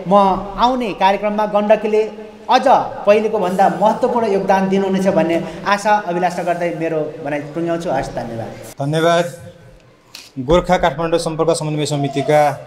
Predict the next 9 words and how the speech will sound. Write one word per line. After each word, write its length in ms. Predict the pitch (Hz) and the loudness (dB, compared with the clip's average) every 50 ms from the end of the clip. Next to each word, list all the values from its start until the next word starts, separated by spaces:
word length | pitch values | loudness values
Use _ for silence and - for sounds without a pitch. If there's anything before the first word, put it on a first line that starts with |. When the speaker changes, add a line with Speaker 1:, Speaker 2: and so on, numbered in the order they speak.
| - - - - - - - - _ _ _ _ _ 117 | -20 -20 -20 -20 -20 -20 -20 -20 _ _ _ _ _ -6
Speaker 2:
बेला 180 | 127 135 147 | -2 2 2
आयोजक 240 | 156 151 151 139 147 | 2 2 2 0 -2
समितिका 400 | 143 151 143 147 139 147 139 147 | -2 -2 -4 -2 -2 -2 -2 0
संयोजक 340 | 139 147 143 143 135 139 139 | 0 0 -2 0 0 0 0
कमरेड 240 | 143 139 139 143 139 139 - - - 156 | 0 2 2 0 0 0 -8 -14 -8 -6
अनुप 160 | 139 143 143 | -6 -6 -4
श्रेष्ठज्यूलाई। 500 | 151 147 143 139 147 151 143 151 160 170 - - - - - - - - - - - - - - - - - 659 640 640 640 622 571 - - - - - _ _ _ _ _ _ - - _ _ - | -4 -6 -4 -2 0 2 2 4 2 2 0 -4 -10 -14 -16 -16 -18 -20 -20 -20 -20 -20 -20 -20 -20 -20 -20 -20 -20 -20 -20 -20 -20 -20 -20 -20 -20 -20 _ _ _ _ _ _ -20 -20 _ _ 0
पक्कै 240 | 170 127 - 196 | 0 2 2 2
पनि 320 | 190 - 185 185 185 185 | 4 4 2 2 2 0